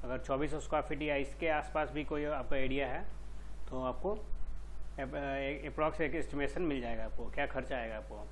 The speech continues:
तो चलिए देखते हैं, video को start करते हैं। और start करने से पहले बताऊँ कि चैनल पर पहली बार आए हैं तो ज़रूर subscribe कर लीजिएगा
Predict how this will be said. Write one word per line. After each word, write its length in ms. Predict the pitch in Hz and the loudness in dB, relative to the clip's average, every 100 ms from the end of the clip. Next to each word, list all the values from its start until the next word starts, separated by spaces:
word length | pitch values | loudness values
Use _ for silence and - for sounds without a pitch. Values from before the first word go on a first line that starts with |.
| - - - - - - - | -10 -10 -8 -8 -8 -8 -6
तो 60 | |
चलिए 200 | - 156 | 0 2
देखते 200 | 175 - | 2 2
हैं, 80 | 180 | 2
video 220 | 175 151 | 2 2
को 100 | 151 | 0
start 200 | 143 147 | 2 2
करते 240 | 143 151 165 | 2 -2 -2
हैं। 180 | 160 156 | -2 0
और 540 | 139 131 127 135 131 | 4 4 4 0 -2
start 260 | - 151 151 | 0 0 2
करने 160 | 160 | 4
से 100 | - | 6
पहले 120 | 160 | 6
बताऊँ 260 | 151 156 156 | 4 4 4
कि 80 | 156 | 2
चैनल 280 | 151 147 156 | 2 2 2
पर 60 | |
पहली 220 | 151 135 | 2 2
बार 140 | 156 156 | 4 4
आए 120 | 156 | 4
हैं 100 | 160 | 0
तो 100 | 151 | -2
ज़रूर 200 | 127 135 | -2 -2
subscribe 340 | 135 - 143 143 | -4 -2 0 0
कर 60 | |
लीजिएगा 360 | 139 135 143 170 | 0 -2 -2 -4